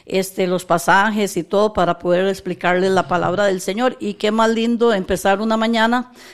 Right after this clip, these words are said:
desayunando vitaminas espirituales, desayunando la palabra de Dios. Y como decía Katia, sí, este, vamos a, a hablar sobre un tema muy bonito, muy importante, que es la obediencia.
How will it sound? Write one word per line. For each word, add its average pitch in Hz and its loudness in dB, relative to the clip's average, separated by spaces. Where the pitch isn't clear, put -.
desayunando 196 2
vitaminas 208 0
espirituales, 190 0
desayunando 180 0
la 190 2
palabra 170 0
de 170 2
Dios. 180 -4
Y 202 -4
como 196 0
decía 226 2
Katia, 262 2
sí, 254 -2
este, 226 0
vamos 208 0
a, 185 2
a 190 0
hablar 196 2
sobre 247 2
un 269 2
tema 254 2
muy 220 0
bonito, 233 2
muy 208 -2
importante, 220 -2
que 180 -2
es 175 -2
la 196 2
obediencia. 202 0